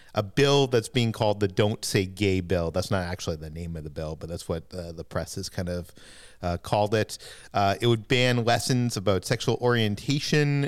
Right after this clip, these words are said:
in, uh, uh, lower end grade levels, and basically would, um, you know, uh, critics of this bill have claimed that it would,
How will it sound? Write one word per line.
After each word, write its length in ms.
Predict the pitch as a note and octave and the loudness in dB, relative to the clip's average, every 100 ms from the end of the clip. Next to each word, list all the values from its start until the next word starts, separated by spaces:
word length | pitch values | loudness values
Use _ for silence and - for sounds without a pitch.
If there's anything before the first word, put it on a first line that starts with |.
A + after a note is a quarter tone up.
| - | -2
in, 540 | A#2 A2 G#2+ G#2 G#2 G2+ | 2 4 4 2 2 0
uh, 720 | - F#2+ F#2 F2+ F2 F2 F2 F2 - - - - - G#2+ | 0 2 2 2 2 0 -2 -6 -16 -20 -20 -20 -10 -2
uh, 40 | G2 | 0
lower 420 | F#2 G#2 G#2+ G2+ | 2 4 4 4
end 360 | G2 G2 G2 F#2+ | 4 2 -2 -4
grade 340 | - G2+ F#2+ | -6 -4 -2
levels, 720 | F#2 F#2 F#2+ F#2 F#2 F#2 E2+ - - - - - - | -2 2 2 2 -2 -2 -6 -12 -16 -18 -20 -10 -4
and 140 | G#2+ | 0
basically 640 | C3+ C3 A#2+ - B2 A2+ | 2 2 0 2 4 4
would, 340 | G2+ G#2 G#2 G2 | 2 2 2 2
um, 560 | G2 F#2+ F2+ F2 E2+ - - - - - - - - - - - - | 2 2 0 -4 -8 -12 -20 -20 -20 -20 -20 -20 -20 -20 -20 -20 -6
you 60 | F#4 | 0
know, 140 | G#3+ | 2
uh, 200 | C#3 C#3+ | 4 2
critics 380 | B2 - E3+ D3 | 2 2 0 0
of 80 | C3 | -2
this 160 | A#2 - | -2 2
bill 240 | A#2 G2 | 4 4
have 160 | F#2 - | 0 0
claimed 360 | A2+ G#2+ G2 | 2 2 2
that 400 | - F#2+ F#2 - - | 2 2 2 -2 -6
it 100 | A#2 | -2
would, 220 | G#2 G#2 | 0 0